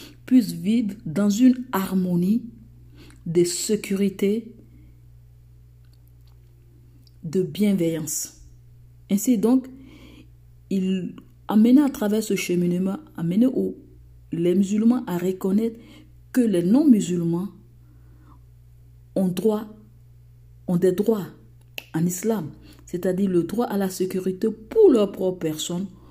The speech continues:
pour leurs biens, pour leurs enfants, et aussi ils ont le droit qu'on doit leur accorder sur leur honneur. Et pour preuve, l'existence jusqu'à nos jours dans les pays islamiques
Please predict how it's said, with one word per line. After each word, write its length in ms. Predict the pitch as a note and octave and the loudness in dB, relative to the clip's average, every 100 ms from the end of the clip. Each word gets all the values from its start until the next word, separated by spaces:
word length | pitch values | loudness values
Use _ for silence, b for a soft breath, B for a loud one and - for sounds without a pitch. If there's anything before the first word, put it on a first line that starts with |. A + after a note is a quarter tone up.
| b b - - | b b -20 0
pour 180 | F4 C#4 | 4 6
leurs 280 | G#3+ G#3 | 4 2
biens, 340 | E3 D#3 F3+ G3+ B B B - - | -4 -4 -4 -6 B B B -18 -4
pour 220 | D4 B3+ | 2 4
leurs 360 | A3+ A3 F3 | 4 4 -2
enfants, 420 | E3+ E3 - F#3+ G#3 - - b b b b - | -4 -6 -6 -8 -8 -14 -20 b b b b -4
et 160 | G#3 - | -4 -2
aussi 340 | - - G#3 F3 | -4 -4 -6 -8
ils 160 | D#3 | -6
ont 220 | E3+ E3+ - | -6 -8 -8
le 160 | D#3 E3 | -4 -4
droit 360 | D#3+ G3 G#3+ G3+ | -4 -6 -6 -6
qu'on 200 | - F#3+ | -4 -4
doit 200 | F3 F3+ | -4 -4
leur 220 | F#3 F#3 | -4 -6
accorder 600 | D#3+ - D#3+ D#3 E3+ F3+ - | -12 -12 -10 -6 -8 -8 -14
sur 420 | - - - - A3 | -14 -12 -12 0 0
leur 340 | F#3 F#3 - | 2 -2 -8
honneur. 320 | D3+ D3+ D3 - - - - - - - - - b b b - | -8 -6 -8 -12 -20 -20 -20 -20 -20 -20 -20 -20 b b b -8
Et 100 | D#3 | -6
pour 200 | F#3 F#3 | -6 -8
preuve, 420 | - D4 G#3+ - - b b b b b b b - | -2 0 0 -4 -18 b b b b b b b -8
l'existence 760 | F3 F#3+ F#3+ G#3 G#3 C4 B3 F#3+ | -2 0 0 -2 -2 2 2 2
jusqu'à 540 | D3 B3+ C4+ - G#3+ | 0 -2 -2 -2 0
nos 220 | F#3+ F#3+ | 0 0
jours 300 | F3 F3+ A#3 C4 - - | -2 -2 -4 -8 -16 -14
dans 120 | D#3+ E3+ | -6 -4
les 120 | F3+ | -4
pays 280 | F3+ A3 C4 | -2 -2 -4
islamiques 680 | F3+ F3 E3+ E3 F3+ F#3 | -8 -6 -6 -4 -6 -8